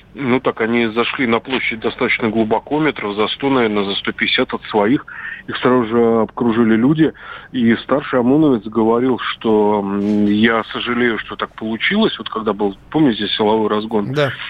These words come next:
Speaker 1: "Я не собираюсь вас бить сегодня, не собираюсь разгонять", и, в общем, достаточно мирно поговорили. Мимо меня прошел человек,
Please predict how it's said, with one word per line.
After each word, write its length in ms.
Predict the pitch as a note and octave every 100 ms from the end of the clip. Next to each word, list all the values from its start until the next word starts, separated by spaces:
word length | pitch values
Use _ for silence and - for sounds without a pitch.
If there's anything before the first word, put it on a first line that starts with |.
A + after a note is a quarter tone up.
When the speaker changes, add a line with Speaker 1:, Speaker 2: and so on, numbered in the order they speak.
| -
Speaker 1:
"Я 240 | B2+ A2 A#2
не 100 | A#2 -
собираюсь 480 | B2 A#2+ A#2 G2+
вас 160 | B2+ A2
бить 300 | B2 A#2+ D#3+ -
сегодня, 420 | D#3+ C#3+ B2+ G#2+ G#2+
не 120 | A2
собираюсь 500 | - A2+ A2+ A2 G2
разгонять", 680 | G#2+ G#2+ A2 A2+ B2+ D3 -
и, 20 |
в 80 | G#2+
общем, 280 | A2+ - A2+ - - - -
достаточно 520 | - A#2+ - C3 - A#2+
мирно 340 | B2+ A#2 A2+
поговорили. 600 | - A#2 A#2+ B2 D#3+ C3+
Мимо 280 | A#2 A#2 A#2
меня 160 | A#2+
прошел 380 | A2+ A#2 - B2+
человек, 400 | - B2+ B2 D#3